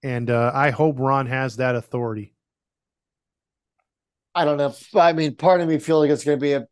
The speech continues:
Speaker 2: Joe Maddon situation all over again, but I hope I'm wrong. I really do. I mean, I'm tired of going through this dog and pony show all the time. Angels fans are.
Speaker 1: Oh, yeah.
Speaker 2: We're tired of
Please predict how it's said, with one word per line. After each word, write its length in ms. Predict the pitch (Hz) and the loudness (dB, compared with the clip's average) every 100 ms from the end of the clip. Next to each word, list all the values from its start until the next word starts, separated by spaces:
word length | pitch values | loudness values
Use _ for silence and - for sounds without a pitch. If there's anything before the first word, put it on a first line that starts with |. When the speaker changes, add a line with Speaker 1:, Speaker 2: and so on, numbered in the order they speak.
| - | -14
Speaker 2:
Joe 240 | 131 156 143 | -4 -2 0
Maddon 320 | 147 147 151 | 0 0 -2
situation 580 | 151 127 143 143 143 143 | -6 -4 -2 -4 -4 -2
all 180 | 143 | 0
over 180 | 147 139 | 0 0
again, 280 | 147 143 139 | 0 -2 -4
but 160 | 143 139 - | -8 -10 -2
I 120 | 175 | 0
hope 200 | 165 180 | 2 2
I'm 200 | 160 147 | 0 -2
wrong. 240 | 143 127 113 | -4 -6 -8
I 60 | |
really 300 | 143 147 143 | -8 -6 -6
do. 240 | 123 131 113 | -6 -8 -10
I 80 | 127 | -14
mean, 160 | 139 | -12
I'm 80 | 139 | -12
tired 340 | - 147 143 139 | -4 0 2 0
of 160 | 120 | -2
going 280 | 131 151 147 | 0 0 0
through 160 | 143 135 | -6 -6
this 280 | 139 - _ _ _ _ _ _ _ _ 123 | -6 -10 _ _ _ _ _ _ _ _ -8
dog 320 | 147 156 151 | 0 2 2
and 120 | 139 | -2
pony 280 | - 151 151 | -2 -2 -2
show 220 | 123 143 | -2 0
all 140 | 143 143 | 2 0
the 100 | 139 | -4
time. 460 | 143 143 147 143 135 | -4 -4 -6 -10 -10
Angels 340 | 151 143 143 | -8 -8 -8
fans 280 | 147 147 131 | -8 -10 -8
are. 300 | 139 143 143 _ _ _ - | -6 -6 -8 _ _ _ 0
Speaker 1:
Oh, 80 | 160 | 2
yeah. 120 | 170 | 2
Speaker 2:
We're 60 | 139 | 0
tired 360 | 147 151 151 | 2 2 2
of 140 | 143 | 0